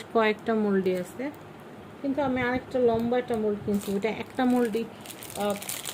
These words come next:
পাঁচশো টাকা নিচ্ছে। আমি ওইটা, ওইটা দেখতেছি না,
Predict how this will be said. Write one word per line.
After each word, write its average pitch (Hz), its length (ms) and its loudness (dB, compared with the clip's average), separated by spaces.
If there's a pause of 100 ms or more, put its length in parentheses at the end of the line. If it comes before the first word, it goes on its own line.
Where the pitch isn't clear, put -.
(120)
পাঁচশো 247 420 -2
টাকা 208 220 -4
নিচ্ছে। 180 360 -6
আমি 185 260 -6
ওইটা, 226 360 0
ওইটা 240 220 0
দেখতেছি 220 520 0
না, 214 120 4